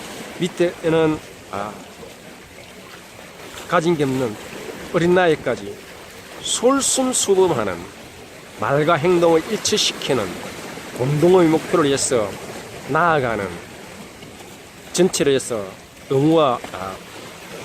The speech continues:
의무를 다하는, 책임을 다하는 이런 모습의, 에, 국가와, 아, 시스템, 법 제도, 그리고 공평성과 형평성이 입각한 원칙적인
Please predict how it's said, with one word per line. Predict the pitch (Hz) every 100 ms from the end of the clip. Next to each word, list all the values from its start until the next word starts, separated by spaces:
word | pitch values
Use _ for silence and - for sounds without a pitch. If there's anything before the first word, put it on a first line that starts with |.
| -
의무를 | 131 156 175
다하는, | 139 123 107
책임을 | - 208 196 185
다하는 | 113 107 101 101 - - - - - -
이런 | 240 269 277
모습의, | 247 240 220 208 214 220 -
에, | 185 165 160 160 - -
국가와, | - - - 170 156 131 131 123 - -
아, | 101
시스템, | - - - - 117 95 -
법 | 160 -
제도, | - 120 131 120 92 - - - - - - -
그리고 | 165 170 127 - - - - - -
공평성과 | 147 147 185 190 185 196 180 170 143
형평성이 | 165 - - 202 196 - 185 160 - -
입각한 | - - - 139 110 95 85 - - - - - - - - - -
원칙적인 | 196 214 - - - - - - - - 131 104